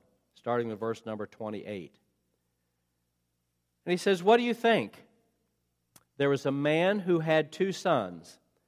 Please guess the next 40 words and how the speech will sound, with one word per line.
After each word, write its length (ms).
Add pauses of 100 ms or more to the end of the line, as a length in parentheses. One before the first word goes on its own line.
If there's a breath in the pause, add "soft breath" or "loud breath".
(300)
He 80
went 220
to 60
the 100
first 420
and 100
he 60
said, 520
'Son, 420 (1200)
go 180
and 120
work 220
today 320
in 80
my 160
vineyard.' 500 (1500)
'I 180
will 280
not,' 500
he 200
answered. 580 (640)
But 160
later 320
he 100
changed 520
his 200
mind 640
and 240
went. 400 (680)
And 100
then 140
the 80
father 360
went 200
to 100
the 120
other 200
son 300
and 100
said 320